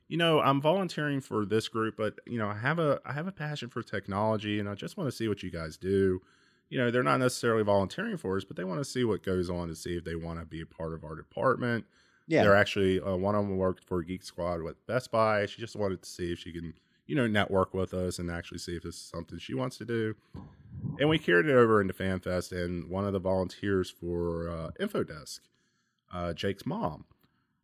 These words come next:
Speaker 1: uh, walked up to me, uh, during the all hands and is like, "Hey, my son is huge into technology. He loves robotics. You know, he's, uh, finally at the age where he can volunteer, and it's sixteen and above in most cases, with parental consent up to eighteen,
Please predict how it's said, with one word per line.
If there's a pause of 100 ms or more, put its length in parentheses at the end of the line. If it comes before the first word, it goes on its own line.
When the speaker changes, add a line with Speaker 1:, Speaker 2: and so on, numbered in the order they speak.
(120)
Speaker 1:
uh,
walked
up
to
me,
uh,
during
the
all
hands
and
is
like,
"Hey,
my
son
is (340)
huge
into
technology.
He
loves
robotics. (400)
You
know,
he's,
uh,
finally
at
the
age
where
he
can
volunteer,
and
it's
sixteen
and
above
in
most
cases,
with
parental
consent
up
to
eighteen,